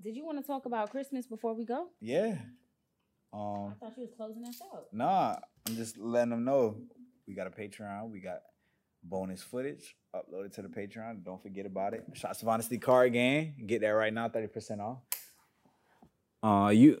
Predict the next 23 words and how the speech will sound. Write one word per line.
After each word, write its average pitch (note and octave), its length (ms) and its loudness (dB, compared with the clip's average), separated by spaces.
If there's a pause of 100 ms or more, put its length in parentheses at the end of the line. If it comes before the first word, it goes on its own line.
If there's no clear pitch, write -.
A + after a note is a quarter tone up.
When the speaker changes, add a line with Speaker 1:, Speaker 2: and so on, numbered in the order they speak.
(120)
Speaker 2:
you A2 240 2
mentioned, A2+ 420 4
you A2 60 2
said A#2 180 2
you're A2 140 0
not G#2+ 180 2
in G2 80 -2
a F#2+ 60 -4
Christmas G2+ 400 -2
mood. G#2 380 0 (220)
You, G2 160 -2
Speaker 1:
Mm-hmm. G2 360 -2
Speaker 2:
you G#2+ 80 -6
think A2 240 -4
it G#2+ 60 -4
got G2+ 200 2
a - 20 2
lot G2 260 0
to G2+ 100 -4
do G2 220 0
with, F#2+ 200 0
um, F2+ 480 -8 (640)
covid? A2 400 -2